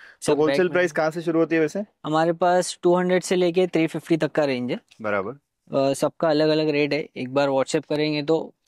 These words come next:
Speaker 1: वैरायटी भी अपडेट हो जाएगी और रेट भी बता देंगे सबके।
Speaker 2: हम्म, हम्म। तो इस टाइप का डाउन शोल्डर का कलेक्शन मिल जाएगा?
Speaker 1: ये कॉलर में है।
Speaker 2: ओके।
Speaker 1: सब अलग-अलग फैब्रिक्स भी आ जाएंगे। लूपनेट फैब्रिक में बनाते हैं,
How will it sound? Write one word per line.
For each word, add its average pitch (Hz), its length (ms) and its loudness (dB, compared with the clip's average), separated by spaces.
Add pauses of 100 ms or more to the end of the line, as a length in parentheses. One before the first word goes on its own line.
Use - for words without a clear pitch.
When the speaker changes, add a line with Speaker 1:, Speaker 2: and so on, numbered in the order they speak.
(120)
Speaker 1:
वैरायटी 139 380 2
भी 160 80 2
अपडेट 151 320 0
हो 156 80 0
जाएगी 160 260 0
और 151 140 0
रेट 131 180 0
भी 131 140 -2
बता 120 280 -4
देंगे 117 240 -10
सबके। - 340 -14
Speaker 2:
हम्म, 101 100 -6
हम्म। 95 160 -12 (1000)
तो 135 80 4
इस 139 120 -2
टाइप 147 180 -2
का 156 80 -2
डाउन 131 220 0
शोल्डर 135 280 -2
का 139 100 -2
कलेक्शन 131 360 -4
मिल 123 160 -2
जाएगा? 95 320 -2 (340)
Speaker 1:
ये 127 120 -8
कॉलर 135 420 -2
में 139 140 -6
है। 139 200 -16 (400)
Speaker 2:
ओके। 107 340 -4 (120)
Speaker 1:
सब 165 180 -2
अलग-अलग 165 360 2
फैब्रिक्स 151 480 0
भी 160 100 2
आ 147 140 0
जाएंगे। 139 320 -8 (1300)
लूपनेट 147 420 0
फैब्रिक 147 320 -2
में 147 140 -2
बनाते 135 360 -2
हैं, 135 240 -6